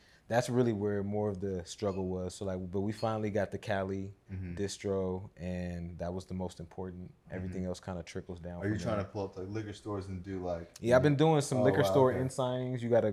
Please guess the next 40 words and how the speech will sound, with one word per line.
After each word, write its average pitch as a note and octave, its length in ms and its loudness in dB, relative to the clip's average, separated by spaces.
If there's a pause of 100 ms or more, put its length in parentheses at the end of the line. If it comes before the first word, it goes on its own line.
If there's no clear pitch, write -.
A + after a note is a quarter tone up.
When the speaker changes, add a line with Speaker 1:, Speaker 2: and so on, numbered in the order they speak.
Speaker 1:
you A2+ 120 -2
know - 20 0
what A2+ 60 0
I'm A2 60 -2
saying, G#2+ 260 -2
travel A2+ 360 2
Speaker 2:
Mm-hmm. A2+ 120 0
Speaker 1:
around A#2 420 -2
different A2+ 260 -4
cities, A2+ 800 -4
go G#2+ 200 2
in A2 80 0
the G#2+ 40 0
liquor A2 220 -2
store, G2+ 720 0 (100)
you A2 100 -6
know, G2 240 -4
pour A2 320 -2
up, G#2+ 160 -6
get G#2 120 -8
drunk G#2+ 220 -8
with A2 100 -6
everybody, G2+ 560 0
Speaker 2:
Yeah. G2 60 -4
Speaker 1:
sign G#2+ 340 -4
a G#2+ 60 -4
bunch G#2+ 260 -8
of G#2 60 -10
stuff, G#2 340 -4
take G2+ 240 -8
pictures G#2+ 320 -6
and G#2 120 -8
stuff. G2+ 220 -6
So - 140 -2
I've A#2 120 0
done C3 140 2
a A#2+ 60 0
couple A#2 320 0
of A2 80 -2
those. A2+ 460 -4